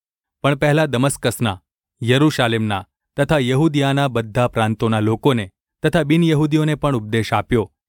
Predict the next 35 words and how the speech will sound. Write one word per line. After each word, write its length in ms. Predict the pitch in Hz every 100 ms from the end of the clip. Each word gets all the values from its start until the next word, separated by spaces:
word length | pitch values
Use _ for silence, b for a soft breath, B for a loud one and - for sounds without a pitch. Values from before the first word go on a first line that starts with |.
| _ -
કે 120 | 143
તમે 200 | 143 143
પસ્તાવો 520 | 135 123 - 143 147
કરીને 460 | 135 120 135 127 123
તથા 200 | 120 117
ઈશ્વરની 460 | 127 - 139 139
તરફ 300 | 135 117 113
ફરીને 380 | - 117 117 110
પસ્તાવો 480 | - 107 - 113 113
કરનારને 640 | - 107 113 139 120 104 _ _ _
શોભે 420 | - 147 131 139
એવા 400 | 139 127 110 113
સુકૃત્યો 640 | 110 - 131 - 110 123 110
કરો. 300 | 117 98 _ _ _ _ _ _ -
આ 100 | 117
કારણ 340 | - 139 147
માટે 360 | 143 135 147 117
યહૂદીઓએ 640 | 117 131 139 123 107 117 - _ -
ભક્તિ 320 | 143 - 156
સ્થાનમાં 500 | - - 110 107 107
મને 160 | 107 110
પકડીને 580 | - 120 127 123 104 - _ _ -
મારી 280 | 123 131
નાખવાની 420 | 123 98 117 107 113
કોશિશ 420 | 127 117 110 -
કરી. 260 | 117 98 - _ _ _ _ _ _
પરંતુ 320 | 135 156 151
ઈશ્વરના 440 | 160 - 180 175 175
સામર્થ્યથી 680 | - 127 139 123 127 175 127
હું 260 | 123 127
આજ 340 | - 120 123 123
સુધી 360 | 123 107 110
ટકી 300 | 107 113 120
રહ્યો 280 | 107 101 120
છું 240 | - 104